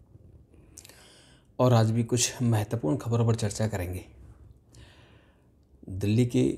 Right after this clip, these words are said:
उप मुख्यमंत्री मनीष सिसोदिया को लेकर आज बहुत सारी खबरें हैं। आज सीबीआई ने उन्हें, अ, राउज एवेन्यू कोर्ट में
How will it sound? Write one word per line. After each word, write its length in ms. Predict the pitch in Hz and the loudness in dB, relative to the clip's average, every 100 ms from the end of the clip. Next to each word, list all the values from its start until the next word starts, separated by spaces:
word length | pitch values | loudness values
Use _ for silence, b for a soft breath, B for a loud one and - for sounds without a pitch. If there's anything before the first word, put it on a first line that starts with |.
| - | -4
उप 160 | 117 117 | -2 2
मुख्यमंत्री 680 | 113 110 107 101 107 110 | 2 2 0 2 2 4
मनीष 420 | 104 101 107 110 | 4 2 2 2
सिसोदिया 580 | 107 - 104 101 101 101 - - - - - _ - - - - - _ b b b b b | -2 -2 -2 0 0 0 -6 -20 -20 -20 -20 _ -20 -20 -20 -20 -20 _ b b b b b
को 120 | 113 | -2
लेकर 280 | 107 104 107 | 0 0 -2
आज 120 | 110 | -2
बहुत 220 | 107 101 | 0 0
सारी 200 | 107 104 | 0 -2
खबरें 300 | 107 - 107 | -4 -4 -2
हैं। 240 | 95 98 - - - _ - - - b b b b b b b _ - | 0 -2 -6 -18 -20 _ -20 -20 -20 b b b b b b b _ -2
आज 280 | 113 131 156 | 0 4 2
सीबीआई 400 | 131 110 107 143 | 4 2 4 4
ने 140 | 156 | 4
उन्हें, 500 | 147 110 120 117 - | 4 4 4 4 0
अ, 200 | - 107 | -4 -2
राउज 360 | 107 110 123 120 | 4 4 4 2
एवेन्यू 420 | 104 92 113 113 | 0 4 4 4
कोर्ट 420 | 92 - 110 110 | 2 -6 -4 -2
में 280 | 104 98 107 | -2 -4 -6